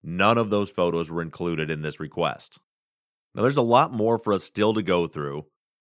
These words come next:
but we have at this point scanned the entire document several times to make sure the things that we were looking for were not included.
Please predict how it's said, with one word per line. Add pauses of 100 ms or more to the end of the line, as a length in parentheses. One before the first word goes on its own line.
(140)
but
we
have
at
this
point
scanned
the
entire
document
several
times
to
make
sure
the
things
that
we
were
looking
for
were
not
included.